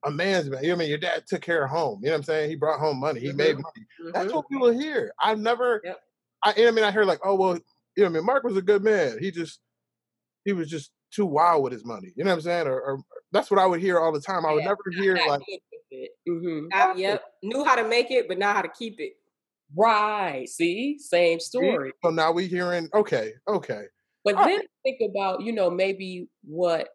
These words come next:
Speaker 3: at least I know our mom, Anj, what she says is, like, being older now, looking back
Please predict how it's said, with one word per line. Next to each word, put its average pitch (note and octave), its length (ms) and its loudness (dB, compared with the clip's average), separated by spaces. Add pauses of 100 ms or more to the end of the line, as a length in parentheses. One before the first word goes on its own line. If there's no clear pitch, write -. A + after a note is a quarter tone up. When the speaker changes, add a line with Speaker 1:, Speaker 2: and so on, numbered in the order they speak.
(140)
Speaker 3:
at D3+ 120 -4
least F3 240 -4
I D#3+ 80 -2
know D#3+ 180 -2
our A3+ 240 0
mom, E3 300 -4
Anj, D3 440 -10
what D3 140 -8
she A#3+ 260 -4
says D#3 420 -2
is, D3 180 -10
like, C#3 400 -8 (720)
being F3+ 360 4
older F#3+ 360 6
now, E3 240 4
looking D#3+ 460 0
back E3+ 420 -2